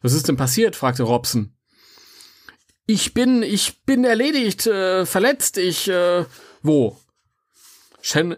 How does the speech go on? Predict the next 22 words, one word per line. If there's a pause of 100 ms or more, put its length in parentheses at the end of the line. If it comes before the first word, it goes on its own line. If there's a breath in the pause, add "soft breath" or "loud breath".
Shannon
funkelte
den
Stuntman
an. (440)
„Das
fragst
du
noch,
verdammt,
überall
bin
ich
verletzt.“ (1120 soft breath)
Mit
dem
Zeigefinger
tippte
er
auf
seinen
Körper